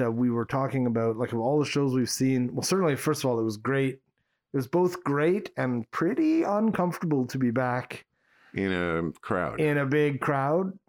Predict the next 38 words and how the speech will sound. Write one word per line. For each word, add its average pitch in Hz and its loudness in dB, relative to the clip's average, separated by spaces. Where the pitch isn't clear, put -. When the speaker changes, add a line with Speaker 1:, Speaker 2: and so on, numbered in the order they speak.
Speaker 1:
It - 0
wasn't 156 2
full, 151 0
but 131 -4
they 123 -2
probably 165 2
had 143 2
about 123 0
fifteen 131 0
thousand 117 -2
people 123 0
there. 170 -2
But 131 -2
the 127 0
band 139 0
was 117 0
just, 123 -2
they 147 4
too, 160 2
this 135 -2
is, 127 -4
like, 120 -2
their 120 0
tour, 131 0
you 127 -4
know, 120 2
they've 120 0
been, 117 -2
they 123 0
haven't 120 0
toured 127 -2
for 131 -2
a 117 -6
few 131 2
years 139 0
because 113 -4
of 107 -8
covid. 147 0